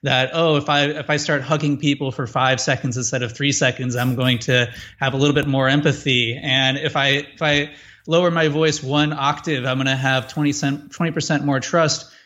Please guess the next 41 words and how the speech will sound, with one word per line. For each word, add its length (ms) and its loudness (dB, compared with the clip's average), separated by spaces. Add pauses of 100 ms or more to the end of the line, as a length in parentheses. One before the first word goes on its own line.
when 140 -4
actually 460 2
doing 320 2
the 80 0
hard 340 -2
work 320 -2
of 260 -2 (120)
looking 360 0
down 300 0
and 80 -2
understanding 800 0 (180)
what 340 -2
do 100 -4
you 160 4
want 500 2 (280)
and 200 0
thinking 260 0
about 300 2
skill 300 -2
acquisition 540 -2
as 140 -4
a 60 -2
just-in-time 720 -2
process. 680 0 (240)
What 240 0
are 100 2
the 120 2
skills 520 -2
that 120 0
are 100 2
in 180 2
the 100 -2
way 300 0
of 100 -2
accomplishing 500 -6
your 100 -6
goals 500 2
and 180 -4
worrying 320 4
about 380 2
those 540 2